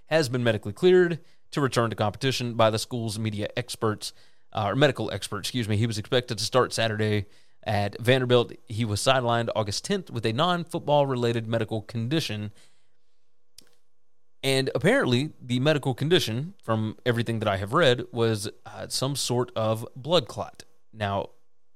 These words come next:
apparently there's no more clotting. Everything is flowing the way it should be. He is back in the fold. Uh, what I'm curious about, uh, you know, Wake plays against Vanderbilt this weekend.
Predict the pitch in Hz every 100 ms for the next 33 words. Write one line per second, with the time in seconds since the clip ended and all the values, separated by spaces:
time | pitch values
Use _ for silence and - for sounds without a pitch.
0 | - - - - - - 110 110 107 98
1 | 107 104 98 - 185 190 196 - - -
2 | - 107 104 107 - 113 107 104 101 95
3 | - 185 170 185 175 - - - - 127
4 | 120 104 98 - 104 113 110 107 98 -
5 | 180 180 175 156 - - - - 110 110
6 | 165 160 202 180 151 127 135 123 - -
7 | 92 - 139 131 120 120 - 120 117 110
8 | 104 113 117 107 107 110 156 190 170 143
9 | 135